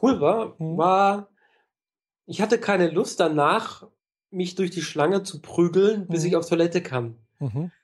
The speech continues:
Speaker 1: Also habe ich gedacht, jetzt bleibe ich einfach noch sitzen und
Speaker 2: Mhm.
Speaker 1: guck mir den Nachspann an und war
Speaker 2: Ja.
Speaker 1: dann ja auch so begeistert von den vielen
Speaker 2: Mhm,
Speaker 1: Leuten, die
Speaker 2: mhm.
Speaker 1: da halt,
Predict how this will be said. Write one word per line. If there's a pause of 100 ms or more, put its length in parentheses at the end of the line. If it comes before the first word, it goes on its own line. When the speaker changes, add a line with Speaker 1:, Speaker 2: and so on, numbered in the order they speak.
(180)
Speaker 1:
Also
habe
ich
gedacht,
jetzt
bleibe
ich
einfach
noch
sitzen
und
Speaker 2:
Mhm.
Speaker 1:
guck
mir
den
Nachspann
an
und
war
Speaker 2:
Ja.
Speaker 1:
dann
ja
auch
so
begeistert
von
den
vielen
Speaker 2:
Mhm,
Speaker 1:
Leuten,
die
Speaker 2:
mhm.
Speaker 1:
da
halt,